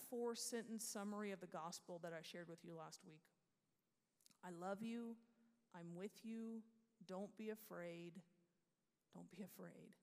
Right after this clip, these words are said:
you can come home." If we can't explain to other people and to ourselves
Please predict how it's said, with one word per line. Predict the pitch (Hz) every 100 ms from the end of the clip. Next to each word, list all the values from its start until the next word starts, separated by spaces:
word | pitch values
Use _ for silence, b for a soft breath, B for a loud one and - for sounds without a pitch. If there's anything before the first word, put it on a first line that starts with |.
| _ _ _ _ _ _
you | 185
can | 175 175
come | 175 180 175
home." | 175 170 170 - _ _ _ _ _ _ _ _ _ B B B -
If | -
we | 277
can't | 240 320 294 -
explain | 214 - 220 233 226
to | 226 -
other | 208 202
people | 196 220 - 202 180
and | 196
to | 214
ourselves | 196 180 - 190 185